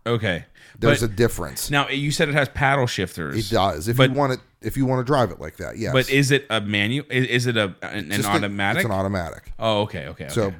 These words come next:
Speaker 2: but he, you know, I'd use the
Speaker 1: Sure.
Speaker 2: He said, "Use the paddles." I said,
Speaker 1: Yeah.
Speaker 2: "Sure." He goes, "Yeah."
Speaker 1: Use the paddles.
Speaker 2: And we just, yeah, the sound though. Oh.
Speaker 1: Yeah.
Speaker 2: I mean,
Speaker 1: I, I was
Speaker 2: for
Speaker 1: running
Speaker 2: a front engine car, it has a magnificent sound.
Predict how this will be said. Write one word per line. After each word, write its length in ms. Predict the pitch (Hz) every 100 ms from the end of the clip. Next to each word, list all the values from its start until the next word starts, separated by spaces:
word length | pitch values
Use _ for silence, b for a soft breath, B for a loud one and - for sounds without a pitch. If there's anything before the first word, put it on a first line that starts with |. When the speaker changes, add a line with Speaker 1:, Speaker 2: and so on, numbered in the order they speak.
| 101
Speaker 2:
but 120 | 117
he, 220 | 117 123 -
you 100 | 104
know, 100 | 76
I'd 260 | 101 110 98
use 240 | 104 82
the 220 | 80 67 -
Speaker 1:
Sure. 340 | - 120 82
Speaker 2:
He 80 | 113
said, 200 | 98 87
"Use 200 | 127 92
the 60 | 78
paddles." 400 | 85 65 58 -
I 80 | 78
said, 160 | 104
Speaker 1:
Yeah. 80 | 92
Speaker 2:
"Sure." 300 | 80 131 139
He 80 | 82
goes, 260 | 60 - -
"Yeah." 380 | 185 160 107 76 58 55 - -
Speaker 1:
Use 240 | 123 113
the 80 | 92
paddles. 320 | 92 73 78 - -
Speaker 2:
And 140 | 80
we 120 | 80 78
just, 320 | 76 - -
yeah, 160 | 90 78
the 120 | 90 -
sound 520 | - 123 104 87 82
though. 180 | 62 - - -
Oh. 200 | 90 80 - _ _
Speaker 1:
Yeah. 240 | 95 87 - _ _ _ _ _ -
Speaker 2:
I 80 | 110
mean, 340 | 110 92 82 - -
Speaker 1:
I, 140 | 135
I 240 | 151 139 185
was 220 | 220 143
Speaker 2:
for 60 | 120
Speaker 1:
running 280 | 143 160 139
Speaker 2:
a 40 | 131
front 240 | 160 165
engine 320 | 160 139 139
car, 420 | 131 120 101 78 -
it 120 | 107 107
has 380 | 101 95 87 -
a 80 | 92
magnificent 840 | 87 90 92 104 95 90 - 78
sound. 340 | - 78 64